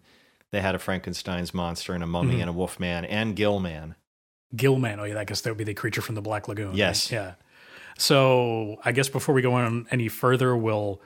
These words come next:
Speaker 2: we'll go through our, our grid here. Um,
Speaker 1: Indeed.
Speaker 2: I, I, they, they were kind of, like, arbitrary in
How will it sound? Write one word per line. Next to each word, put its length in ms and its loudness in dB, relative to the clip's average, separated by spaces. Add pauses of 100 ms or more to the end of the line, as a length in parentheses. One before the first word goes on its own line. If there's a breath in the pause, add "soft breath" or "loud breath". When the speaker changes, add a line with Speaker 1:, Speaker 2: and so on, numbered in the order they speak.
(380 loud breath)
Speaker 2:
we'll 140 0
go 260 4
through 420 4
our, 400 4
our 200 2
grid 440 2
here. 580 0
Um, 440 0 (280 loud breath)
Speaker 1:
Indeed. 420 -4 (240)
Speaker 2:
I, 160 4
I, 140 2
they, 300 -2
they 80 2
were 180 4
kind 260 6
of, 80 2
like, 320 4
arbitrary 840 2
in 520 -4